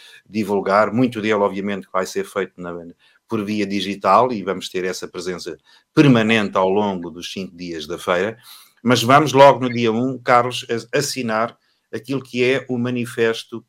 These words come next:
para o centro sustentável. O que é que é isto? É a primeira região do país que vai tornar público um documento de compromisso com um plano de ação, não é apenas um memorando, é um plano de ação,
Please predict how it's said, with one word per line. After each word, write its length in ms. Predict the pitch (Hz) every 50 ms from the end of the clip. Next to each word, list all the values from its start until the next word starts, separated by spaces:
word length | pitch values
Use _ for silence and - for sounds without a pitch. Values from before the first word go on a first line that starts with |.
| _
para 560 | - 120 113 113 117 113 113 117 117 104 - _ _
o 160 | - 110 104
centro 540 | 101 - - - 127 123 117 117 117 110 113
sustentável. 960 | 104 - - - 123 117 - - 113 107 104 101 107 95 90 85 85 80 80 _
O 80 | -
que 120 | - - 123
é 20 |
que 80 | 117 117
é 60 | 107
isto? 340 | 113 135 147 139 - - _ _ - - - - - _ _ _
É 320 | - 143 147 151 147 - 139
a 40 | 139
primeira 360 | 135 135 127 135 135 135 127
região 420 | 113 120 110 120 123 113 107 104
do 160 | 107 120 123
país 580 | 120 120 113 107 104 104 117 127 - - - _ _ _ _ _ _ _ _ _ _
que 80 | - 113
vai 420 | 107 117 131 131 123 113 110 - _ _ -
tornar 560 | 131 131 123 131 127 131 139 139 135 131 -
público 560 | - 131 123 113 101 101 98 98 - - - -
um 180 | 123 135 131
documento 640 | 127 123 123 123 120 120 131 131 127 120 117 117 107
de 100 | 107 113
compromisso 720 | - 135 131 127 117 120 117 107 110 110 104 104 - -
com 280 | - 127 131 131 127 123
um 60 | 123 117 120
plano 420 | 131 131 147 151 147 139 127 117
de 100 | 107 104
ação, 600 | 98 95 92 - - - 95 87 87 101 123 135 113
não 260 | 107 104 101 101 107
é 100 | 107 104
apenas 400 | 101 - - 113 107 104 95 90
um 60 | 90
memorando, 460 | 90 90 87 87 80 80 82 90 92
é 40 | 90
um 140 | 90 90 82
plano 440 | _ - 101 110 110 110 104 92 87
de 40 | 90
ação, 460 | 85 85 - - 82 73 76 87